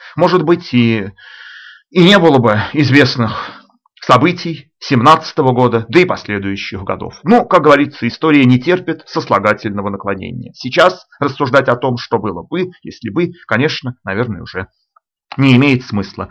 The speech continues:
Но сам факт вот этой деятельности Бугрова заслуживает памяти, уважения, понимания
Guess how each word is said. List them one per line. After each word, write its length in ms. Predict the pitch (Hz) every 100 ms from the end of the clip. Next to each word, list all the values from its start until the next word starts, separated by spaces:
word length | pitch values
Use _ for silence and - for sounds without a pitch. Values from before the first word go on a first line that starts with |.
| -
Но 180 | 147 151
сам 280 | - 143 131
факт 480 | - 190 214 - _ -
вот 140 | 135
этой 180 | 131 123
деятельности 540 | 104 110 - 98 -
Бугрова 420 | 101 92 90 85
заслуживает 640 | 101 117 143 127 95 98 -
памяти, 540 | 147 156 147 - - _
уважения, 680 | 135 110 120 151 127 - - _ _ _
понимания 760 | - 139 120 143 170 113 87